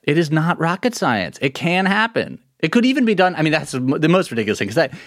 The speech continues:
it could be done tomorrow. I mean, you could literally just put a bunch of red cones down, put a couple police officers there. <laughs> You know,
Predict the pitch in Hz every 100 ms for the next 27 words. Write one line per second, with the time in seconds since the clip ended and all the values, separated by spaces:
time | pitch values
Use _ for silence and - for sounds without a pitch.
0 | - 190 220 160 135 110 104 104 85 -
1 | - - 131 131 131 131 123 120 117 110
2 | 107 98 - - 104 92 92 107 98 85
3 | 101 87 - 95 87 87 - - - -
4 | 127 110 107 101 98 101 - 85 - 95
5 | 92 98 90 - - 190 202 143 - 120
6 | 131 127 107 95